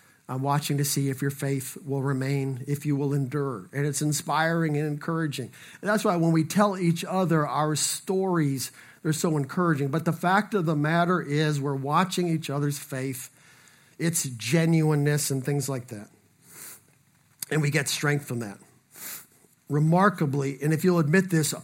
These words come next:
we ourselves are also watching ourselves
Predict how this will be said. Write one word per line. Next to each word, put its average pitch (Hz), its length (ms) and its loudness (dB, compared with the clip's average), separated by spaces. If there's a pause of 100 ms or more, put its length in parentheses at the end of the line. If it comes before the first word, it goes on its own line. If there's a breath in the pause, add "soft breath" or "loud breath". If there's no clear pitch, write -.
(120)
we 202 260 6
ourselves 170 600 2
are 160 100 2
also 175 400 2
watching 170 520 2
ourselves 175 840 2